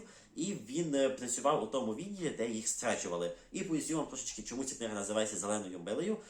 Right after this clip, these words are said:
Справа в тому, що Пол, він працював у тому відділі, де страчували людей, а страчували їх на електричному стільці. І коли їх вели з камери до цього електричного стільця,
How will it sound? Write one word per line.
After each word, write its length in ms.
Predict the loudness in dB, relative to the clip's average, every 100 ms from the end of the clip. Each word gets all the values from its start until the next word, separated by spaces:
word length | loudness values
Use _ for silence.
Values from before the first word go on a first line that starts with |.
| -8
Справа 360 | -4 2 2 2
в 100 | 0
тому, 240 | -2 -2
що 300 | -2 2 2
Пол, 440 | 0 2 6 6 4
він 100 | -4
працював 460 | -6 2 4 4
у 40 | 0
тому 240 | -2 -2
відділі, 280 | -4 -4 0
де 120 | 0
страчували 500 | 2 2 2 -4 -4
людей, 320 | 0 0 0 -8 -14
а 120 | 0 2
страчували 640 | 2 2 0 0 2 2
їх 280 | 0 -4 -2
на 200 | -2 0
електричному 560 | -4 -4 -4 -4 -4 -4
стільці. 520 | -4 -2 -2 -2 -6 -16 -20 -20 _
І 120 | -2
коли 320 | 2 2 4 2
їх 300 | -2 -6 -2
вели 260 | 2 2
з 180 | 2 0
камери 360 | 2 2 2 0
до 80 |
цього 260 | -2 -2 -2
електричного 500 | -4 -6 -6 -2 -4
стільця, 420 | -4 -6 -2 -2